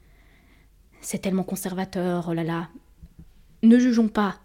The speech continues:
Je veux dire, moi, maintenant, je, je, je juge pas. Il y a un fait, il y a des femmes qui décident de rester chez elles pour élever leurs enfants. On peut essayer de le questionner,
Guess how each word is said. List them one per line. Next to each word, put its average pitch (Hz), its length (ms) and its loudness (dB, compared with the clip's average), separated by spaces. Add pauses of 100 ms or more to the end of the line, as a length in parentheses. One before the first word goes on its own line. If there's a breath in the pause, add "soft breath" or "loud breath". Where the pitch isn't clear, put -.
(300)
Je - 100 -4
veux 202 60 0
dire, 185 180 2
moi, 214 180 6
maintenant, 220 360 2
je, 175 420 -2
je, 165 200 -4
je 170 120 -4
juge 196 220 -4
pas. - 160 -14 (1040 soft breath)
Il 196 80 -4
y 202 40 4
a 190 60 4
un 170 60 2
fait, 233 300 4
il 233 40 4
y 202 40 4
a - 20 2
des 180 100 0
femmes 220 220 0
qui 202 100 -4
décident 185 300 -4
de 185 80 0
rester 185 200 -6
chez 190 140 -4
elles 208 220 -2
pour 190 100 -6
élever 185 160 -2
leurs 180 220 -2
enfants. 170 280 -8 (120)
On - 20 -6
peut 233 160 2
essayer 214 400 0
de 175 120 2
le 170 60 -6
questionner, 208 640 2